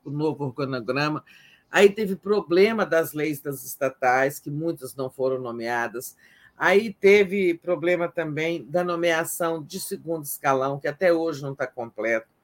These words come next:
eu acho que tudo isso ele devia explicar ao povo brasileiro, é, e de, e, e de, junto com essa explicação de que os cem dias foram pra, digamos, arrumar a casa e fazer voltar os bons programas,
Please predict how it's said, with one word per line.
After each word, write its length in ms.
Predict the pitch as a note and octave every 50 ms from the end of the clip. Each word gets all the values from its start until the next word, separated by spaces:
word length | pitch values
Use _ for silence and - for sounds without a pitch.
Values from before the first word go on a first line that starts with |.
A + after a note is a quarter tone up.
| _ _ _ _ _ _ _ _ _ _
eu 100 | - E3
acho 220 | F#3+ G#3 A#3 - -
que 100 | C4+ A#3
tudo 320 | - - C#4 A#3 G#3+ A3+
isso 220 | A3 A3 - -
ele 100 | A#3+ A#3
devia 400 | G#3 F#3+ G#3+ A3+ F3 F#3 G3+ G3+
explicar 840 | G#3+ G#3 - - _ - A#3 B3 - _ - D#3+ D#3 D#3 D#3 D3+ C#3+ - _ _ _ _ _ _ _ -
ao 220 | - D3 D#3 D#3
povo 320 | - C3+ C#3 C#3 B2+ B2
brasileiro, 760 | B2+ - C3+ C#3+ C#3 C3+ D#3 D#3 F3+ G3 G#3 F#3+ D3 A2 A2+ - _ _ _ _ _ _ _ _
é, 640 | - - B2+ C#3 C#3+ C#3+ C#3+ C#3+ C#3 C3+ C3 A#2 - - _
e 220 | - E3 F#3+ G3 F3+
de, 180 | D3 C#3+ D#3
e, 360 | A#2 C#3 E3+ E3+ A#2 F#2+ D3
e 20 | E3
de, 240 | D#3+ C3+ E3 D3 B2
junto 340 | C#3 - F3 F3 E3 - -
com 100 | - F3
essa 200 | E3 E3 - E3+
explicação 840 | D3 - - - F3+ E3+ - F3+ F3+ - - - D3+ C#3 B2 A#2 - _ _ _ _ _ _ _
de 160 | C3 D3 D3
que 80 | D3 E3
os 140 | D#3+ C#3+
cem 320 | - - F3 E3+ E3+ E3+ D3+
dias 380 | B2+ C#3 D#3+ F3 E3+ D3+ -
foram 400 | - - D3 D#3 D#3+ D3 D#3 D3+
pra, 400 | D3 - C3 D3 D3 C3+ A2+ - - _ _ _ _ _ _ _
digamos, 420 | - F3+ E3+ F#3+ F3 E3+ E3 D3 D#3
arrumar 480 | F#3 F#3 F3+ G3 G3+ F#3+ F#3 F3+ F3+
a 100 | F3 E3
casa 440 | D#3 - - F#3+ F#3+ G3+ G3 G3 G3
e 20 | G3
fazer 440 | - F#3 E3+ D#3+ C#3+ E3 E3 D#3
voltar 460 | C#3 D#3 D#3 D3+ D3 - D#3 D3 C#3+ C#3
os 140 | C3+ B2+
bons 320 | B2 A#2 C3 C#3 C#3+ C#3 -
programas, 760 | - D3+ F3 F3 D3+ D#3 E3 E3+ F3 F#3 G3 G3+ G3+ - -